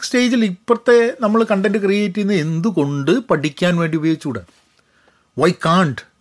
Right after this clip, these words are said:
we use content creation for learning? ഒരു ലേണിംഗ് ടൂളായിട്ട്. ഇപ്പം ഞാൻ ക്രിയേറ്റ് ചെയ്ത പല കണ്ടന്റ്സും ഞാൻ ആലോചിക്കുമ്പം അതിനൊരു ലേണിംഗ് എലമെന്റ് എൻ്റെ ഭാഗത്തുണ്ട്. ഇപ്പോൾ ഒരു പുസ്തകത്തിനെ കുറിച്ച് ഞാൻ ഒരു റിവ്യൂ ചെയ്യുന്ന സമയത്ത് ആ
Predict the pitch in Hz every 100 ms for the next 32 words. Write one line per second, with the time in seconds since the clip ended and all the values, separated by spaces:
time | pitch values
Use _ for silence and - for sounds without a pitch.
0 | 160 131 131 147 - 127 117 127 120 113
1 | 113 110 123 - 131 127 156 180 113 -
2 | _ - 156 156 175 180 160 131 127 120
3 | 95 - _ _ _ _ _ _ _ _
4 | _ _ _ _ _ 285 254 330 320 262
5 | _ _ _ _ - 196 220 226 208 180
6 | 180 135 147 170 135 127 139 127 135 123
7 | 117 110 113 101 90 - - _ _ _
8 | _ 156 165 214 214 214 196 160 131 143
9 | 165 175 131 117 120 135 113 98 98 87
10 | - - - - _ _ _ _ _ -
11 | 160 160 - 180 180 202 170 139 131 120
12 | 139 131 127 113 117 131 139 113 107 104
13 | - 90 - - - _ _ _ _ _
14 | _ - 156